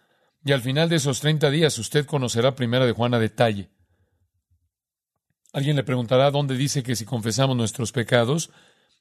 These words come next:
usted dirá, "Primera de Juan, columna derecha hacia abajo, porque estará en su mente". Si yo le dijera ahora que cite Romanos doce uno, ¿qué es lo primero que le viene a la mente?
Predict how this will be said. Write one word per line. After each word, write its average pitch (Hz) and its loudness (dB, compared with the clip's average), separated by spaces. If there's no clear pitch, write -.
usted 135 -2
dirá, 139 2
"Primera 135 2
de 143 2
Juan, 147 0
columna 185 2
derecha 160 2
hacia 147 0
abajo, 127 0
porque 139 -2
estará 127 0
en 131 0
su 139 -2
mente". 156 -2
Si - -6
yo 143 0
le 170 2
dijera 151 2
ahora 147 2
que 123 -6
cite 143 -4
Romanos 131 0
doce 135 0
uno, 135 0
¿qué 196 0
es 190 0
lo 208 2
primero 151 0
que 127 -2
le 120 0
viene 135 2
a 131 2
la 120 2
mente? 113 0